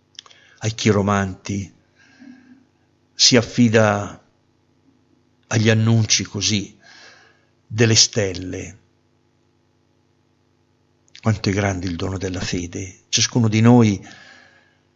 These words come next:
sappia proprio, eh, proprio, mm, in questo stile di leggere, in questo modo di leggere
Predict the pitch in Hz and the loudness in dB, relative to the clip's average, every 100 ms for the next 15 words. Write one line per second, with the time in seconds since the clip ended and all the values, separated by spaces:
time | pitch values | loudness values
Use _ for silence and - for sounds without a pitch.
0 | _ - 135 127 117 107 95 - 123 117 | _ -2 0 0 0 0 0 0 0 2
1 | 117 110 101 - - - _ _ _ _ | 4 4 2 -8 -20 -20 _ _ _ _
2 | _ _ - - 113 110 135 135 131 120 | _ _ -20 -14 -12 0 0 4 4 2
3 | - - _ 110 113 104 - 160 _ _ | 0 -12 _ -18 -16 -16 -18 -20 _ _
4 | _ _ _ _ _ - 127 113 139 - | _ _ _ _ _ -6 -4 0 0 2
5 | 139 127 123 110 - _ _ _ _ _ | 2 4 2 -2 -8 _ _ _ _ _
6 | _ _ _ _ _ - - - 156 143 | _ _ _ _ _ -4 -4 -2 2 4
7 | 104 90 104 117 135 92 107 98 98 - | 4 0 0 6 4 4 -2 -2 -6 -4
8 | 120 - 120 127 135 113 104 107 120 104 | -2 2 2 4 4 2 0 2 2 2
9 | 107 101 98 90 | 0 0 -2 -6